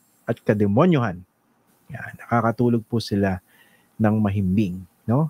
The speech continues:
Iba nga, lakas pa ng loob mag-akusa, no? Kasi alam nyo po, meron tayong, di ba, naglabas tayo ng komentaryo, I think two weeks ago, binabanatan natin yung mga bayarang mga vloggers,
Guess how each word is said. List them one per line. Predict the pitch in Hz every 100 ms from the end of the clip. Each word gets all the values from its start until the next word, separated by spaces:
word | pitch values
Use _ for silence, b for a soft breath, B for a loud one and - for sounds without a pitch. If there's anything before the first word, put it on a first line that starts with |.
| - -
Iba | 101 139
nga, | 190 120
lakas | 117 -
pa | 123
ng | 123
loob | 127 139
mag-akusa, | 131 131 123 127 - 147
no? | 135 185 b b b b
Kasi | 123 151
alam | 131
nyo | 135 151
po, | 170 147
meron | 139 127 135
tayong, | 135 123 127 123
di | 131
ba, | 165
naglabas | 120 117 117 113
tayo | 117 117
ng | 113
komentaryo, | 113 113 117 107 120
I | 113
think | 117 135
two | 117
weeks | 120 -
ago, | 110 135
binabanatan | 120 104 104 110 110 107 113
natin | 110 123 117
yung | 107
mga | 104
bayarang | 95 101 110 110
mga | 104 95
vloggers, | 95 120 120 123 120 -